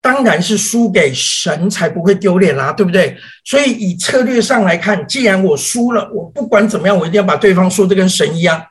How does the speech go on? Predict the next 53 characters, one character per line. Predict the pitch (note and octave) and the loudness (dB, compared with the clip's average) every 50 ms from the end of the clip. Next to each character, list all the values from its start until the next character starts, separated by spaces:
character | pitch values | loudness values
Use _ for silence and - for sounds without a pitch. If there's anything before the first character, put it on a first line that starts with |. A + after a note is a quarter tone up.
| _ _ _ _ - - _ - | _ _ _ _ -20 -20 _ -2
这 | - | 0
样 | D4+ C4+ A3+ | 2 4 2
子 | G#3 - - F#3 D#3 | 2 0 -2 -4 -4
我 | D#3+ F3+ D#3 D#3+ D#3 | -4 -2 -2 -2 -2
才 | D#3 - - F#3+ F#3 F3 | -2 -2 0 2 4 4
能 | G#3 G#3 G3+ G3+ G3+ | 6 6 4 4 4
够 | F#3 A3+ G#3 | 4 4 4
输 | F#3+ - - - A3+ A3 G#3+ | 4 2 -2 -2 0 0 0
得 | F#3+ G3 F3 | 2 0 0
没 | D3+ D#3 D#3 | -2 -4 -2
那 | E3 F3+ | 0 2
么 | F3+ E3+ D#3+ | 2 2 0
丢 | C3 - D#3+ D#3 E3 | -2 -4 -6 -6 -4
脸。 | E3 D#3 B2+ A#2+ - _ _ - - - - | -2 -4 -4 -4 -6 _ _ -20 -20 -8 0
好， | - G#3+ G#3 | 2 2 2
事 | F#3+ - - E4+ D#4+ | 2 0 0 0 0
实 | C#4 C4+ | 0 0
上 | A#3 - C#4 C4+ B3 A3+ | 0 0 2 2 4 4
来 | A3 G#3+ | 4 4
讲， | - G#3+ E3 C#3+ | 4 2 0 2
在 | - A#3 | 2 2
这 | A3+ - D#4 | 2 0 0
个 | C4 B3+ | 0 2
里 | G#3 F3 C#3+ | 0 0 2
面 | E3 G3+ G3+ | 0 0 0
是 | F#3+ - A3+ | 2 2 2
有 | G3 D#3+ | 0 0
一 | D#3+ F3+ | 0 0
个 | F#3+ F#3+ | 0 0
这 | - A#3+ | 2 2
样 | A#3 G#3 | 0 2
的 | F#3 F3 | 0 -2
环 | D#3+ - D3 C3+ E3+ | -2 -2 -4 -4 -4
节 | E3 F#3+ D3+ D3 | -4 -2 -2 0
的， | F3+ F3 | 0 -2
所 | F3+ - C#4 | -2 -2 -2
以 | C4 | -2
其 | - - - | 0 0 -2
实 | G3 F3 | 0 -2
并 | G3+ F#3 B3+ A#3 | -2 0 2 2
不 | G#3 G#3 | 2 4
是 | G3+ G#3+ A3 | 4 4 4
大 | F#3+ G3 F#3+ F#3+ | 4 4 4 4
家 | G3+ G3 | 4 2
觉 | G3 - F3 C#3 | 0 -2 -4 -4
得 | - E3+ - - - _ _ _ _ | -2 -4 -4 -4 -6 _ _ _ _
A | - A3 G#3+ | 2 4 4
I | G#3+ G#3+ G#3+ | 6 6 4
如 | G3+ G3 G3 G3+ | 4 2 -2 -4
此 | F#3+ - - E3+ | -6 -6 -2 -2
的 | D#3 D#3 | -2 -2
神 | - - D#3 D#3 F3+ | -2 -2 -2 -2 -2
奇。 | F3+ - - - - | -4 -4 -8 -10 -12